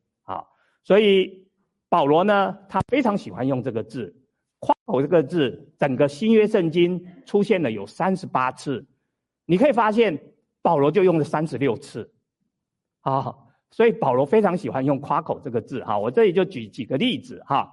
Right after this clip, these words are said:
你可以看到在哥林多前书、林后啊，还有加拉太书这些等等，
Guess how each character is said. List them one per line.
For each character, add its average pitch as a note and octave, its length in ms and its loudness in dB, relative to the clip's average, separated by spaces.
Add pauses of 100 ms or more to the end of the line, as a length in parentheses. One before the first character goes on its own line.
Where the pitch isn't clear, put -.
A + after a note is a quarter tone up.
(220)
你 C3+ 140 -4
可 F#3+ 80 2
以 F#3+ 60 0
看 F#3+ 120 0
到 F3 180 2
在 D#3+ 200 0
哥 E3+ 140 0
林 D#3 160 2
多 D3+ 120 2
前 E3 300 -4
书、 G3+ 480 0 (300)
林 B2+ 360 -4
后 E3+ 400 0 (140)
啊， A2+ 260 -2 (220)
还 E3 80 0
有 D#3+ 100 2
加 F3+ 200 0
拉 F#3 120 0
太 E3 240 -2
书 E3 240 -2
这 E3+ 140 0
些 E3+ 160 0
等 D#3 240 -4
等， F#2+ 160 -2